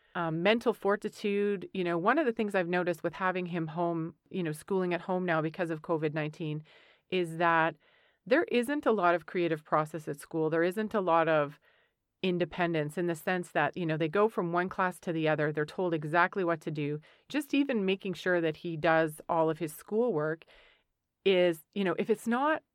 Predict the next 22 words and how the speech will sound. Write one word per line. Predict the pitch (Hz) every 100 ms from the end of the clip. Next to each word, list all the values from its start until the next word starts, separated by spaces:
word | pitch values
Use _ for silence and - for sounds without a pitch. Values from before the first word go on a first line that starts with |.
| _ -
right | 180 180 220 247
in | 208 185
front | 196 180
of | 175
him | 180 175 175 -
and | 165 160
he's | 165
not | 180 185 -
told | 175
exactly | 160 151 170 180 202
what | 170 160
to | 156
do, | 151 151 240 277 - - - -
there's | 190 175
no | 175 180 185 185 190 190 -
initiative, | 185 170 160 175 165 156
there's | 165 170
no | 160
creativity | 156 180 160 156 165 156
coming | 151 165 151 147
out. | 139 -
So | - 175 165